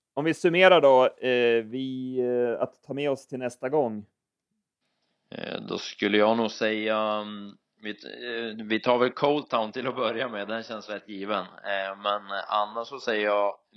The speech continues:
Speaker 2: Mittril då från V sjuttiofem två. Och sen får vi se, kanske få åka till Norge och spela Vallokaja Hindö. Eh, den gick ju jättebra i V sjuttiofem-avslutningen. Det, det var en, en tredje som jag tog med mig, men,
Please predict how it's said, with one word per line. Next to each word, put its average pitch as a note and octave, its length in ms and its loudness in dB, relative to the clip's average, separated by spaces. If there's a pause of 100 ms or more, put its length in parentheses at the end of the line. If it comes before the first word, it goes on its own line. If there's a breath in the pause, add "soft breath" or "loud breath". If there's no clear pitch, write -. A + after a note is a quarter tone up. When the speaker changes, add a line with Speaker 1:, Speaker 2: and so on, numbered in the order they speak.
(140)
Speaker 2:
Mittril G#2+ 640 -10
då F#2+ 180 -6
från F#2+ 340 -10 (140)
V G#2 220 -4
sjuttiofem G#2+ 560 -8 (140)
två. B2+ 340 -6 (460 soft breath)
Och G#2 140 -14
sen A2 360 -6
får A2 300 -4
vi G#2 60 -4
se, G#2 360 -4
kanske G#2+ 220 -10
få A#2 100 -6
åka A2 200 -4
till A2+ 200 -6
Norge B2 380 2
och G#2 80 2
spela G#2+ 340 2 (140)
Vallokaja G#2+ 960 -2
Hindö. A2+ 600 -14
Eh, G2 580 -14
den G#2 200 -10
gick F#2+ 200 -20
ju F#2+ 80 -20
jättebra G2 560 -8
i F2 40 -8
V F2+ 120 -8
sjuttiofem-avslutningen. F#2 1120 -12
Det, F2+ 320 -12 (320)
det G2 60 -10
var F#2 140 -8
en, F2 60 -8 (400 soft breath)
en G2+ 160 -6
tredje G#2 500 -2
som G2 200 -10
jag F#2 240 -4
tog G#2 140 -12
med F#2 200 -8
mig, F#2 120 -10
men, F#2 220 -10